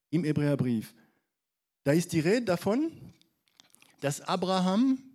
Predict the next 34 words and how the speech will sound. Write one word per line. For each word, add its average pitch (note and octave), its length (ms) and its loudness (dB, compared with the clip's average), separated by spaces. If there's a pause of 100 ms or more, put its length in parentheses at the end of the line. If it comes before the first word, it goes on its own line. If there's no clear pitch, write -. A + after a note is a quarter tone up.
(580)
in F#3 160 6
Zelten A3 400 0
gewohnt F3 420 4
hat. A#3 200 2
Das D#3+ 140 0
ist E3 100 -2
für D3 120 -4
die C3+ 60 -8
damalige D3 400 2
Zeit D#3+ 220 0
nicht C#3 100 0
unbedingt B2 640 0 (360)
merkwürdig, F#3 640 -2 (340)
aber C#3 180 -4
dass E3+ 180 0
es F#3+ 160 -2
als C3+ 360 -4
Fremdling D#3 720 -2
war. G2+ 320 -8 (1500)
Das B2 120 -6
heißt, F#3+ 260 4 (280)
das C#3 260 -6
Land, G3+ 480 2
und C#3 100 2
nicht G3 160 0
nur D#3 180 -4
er, F3 260 0
nicht F#3+ 160 0
nur D3+ 100 0
Abraham, F#3 440 0
sondern E3+ 280 2
auch D3+ 300 2
der C#3 140 -6
Isaak E3+ 540 0